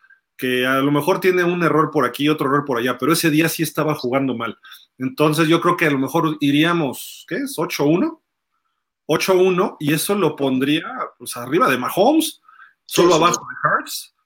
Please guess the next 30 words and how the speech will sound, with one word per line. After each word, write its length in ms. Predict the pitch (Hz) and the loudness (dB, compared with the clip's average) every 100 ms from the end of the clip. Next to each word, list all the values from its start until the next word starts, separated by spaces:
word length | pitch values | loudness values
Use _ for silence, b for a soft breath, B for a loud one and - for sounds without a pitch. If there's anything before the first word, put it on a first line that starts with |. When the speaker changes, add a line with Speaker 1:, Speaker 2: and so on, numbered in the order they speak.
| _ _ _ _ | _ _ _ _
Speaker 1:
y 100 | 135 | -2
arriba 300 | 131 170 202 | 0 4 4
de 120 | 123 | 4
Josh 200 | 151 147 | 2 4
Allen, 280 | 202 254 139 | 2 2 2
¿no? 140 | 151 285 | 0 -2
Entonces, 640 | 147 160 175 202 202 - _ | -4 -4 -2 0 -2 -6 _
si, 400 | - - 143 139 | -12 -6 -2 -2
si 320 | - - 139 135 | -4 -4 -2 -2
estuviera, 580 | - 139 175 220 240 196 156 _ _ | -2 -2 2 2 2 -2 -6 _ _
si 120 | - | -4
hubiera 200 | 147 208 | 2 2
jugado 320 | 190 160 185 185 | 2 2 2 2
esos 200 | 170 - | 0 -4
tres 200 | 165 165 | -6 -4
partidos, 680 | 123 113 143 151 262 - _ _ _ _ _ _ - | -8 -4 -2 -2 -2 -6 _ _ _ _ _ _ -8
eh, 680 | 123 123 120 120 117 110 - _ _ | -4 -2 -2 -2 -2 -6 -10 _ _
Tua 320 | - 170 170 | 6 8 8
debería 320 | 156 139 139 151 | 6 6 6 4
estar 400 | - 160 160 147 | 2 0 0 -4
no 400 | - 139 135 165 | -8 -4 0 0
solo 600 | 185 190 190 196 165 131 | 0 2 2 4 2 2
entre 380 | 120 120 113 123 | 0 -4 -2 0
los 400 | 123 120 117 - | 2 0 -2 -6
cinco 320 | - 175 175 | -2 0 0
mejores, 460 | 147 117 156 151 113 | 0 0 0 0 -2
sino 360 | 123 117 113 _ _ | -6 -10 -12 _ _
yo 400 | 123 120 151 160 | -18 -4 -2 -2
pudiera 380 | 208 190 208 175 | 0 2 4 4
decir, 500 | 139 151 180 - | 4 4 2 0